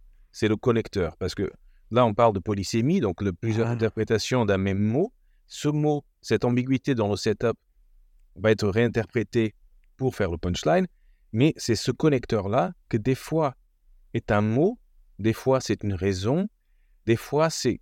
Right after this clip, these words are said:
Speaker 1: c'est quelque chose d'immatériel que l'on comprend pas très bien. Parce que, euh, euh, des fois, les mots, fa-, réinterpréter un mot différent, c'est, c'est, c'est le plus évident. Mais par exemple, go-, mon grand-père est mort dans son sommeil,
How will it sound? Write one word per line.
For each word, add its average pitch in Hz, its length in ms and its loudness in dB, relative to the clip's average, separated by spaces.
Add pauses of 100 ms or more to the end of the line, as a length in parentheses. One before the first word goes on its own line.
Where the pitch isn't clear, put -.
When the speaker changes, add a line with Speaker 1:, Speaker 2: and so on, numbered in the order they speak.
Speaker 1:
c'est - 180 -4
quelque 123 220 -2
chose 139 200 -4
d'immatériel 120 920 0
que 117 120 -2
l'on 117 100 0
comprend 127 500 -6
pas 139 260 -2
très - 220 -4
bien. 113 280 -2 (560)
Parce - 240 -4
que, 123 220 0 (120)
euh, 92 220 -2
euh, 71 320 -6 (520)
des 107 80 0
fois, 117 220 4
les 120 160 4
mots, 123 280 2
fa-, 98 320 -4
réinterpréter 113 600 0
un 101 80 2
mot 107 200 0
différent, 101 520 -2 (520)
c'est, - 280 -2
c'est, 117 240 0
c'est 127 120 0
le 110 60 0
plus 113 200 -2
évident. 107 460 0 (720)
Mais 110 180 2
par 98 180 2
exemple, 104 440 0
go-, 101 180 -2
mon 113 200 0
grand-père 107 340 2
est 101 80 2
mort 104 180 2
dans 95 120 -4
son 101 140 -6
sommeil, 143 460 0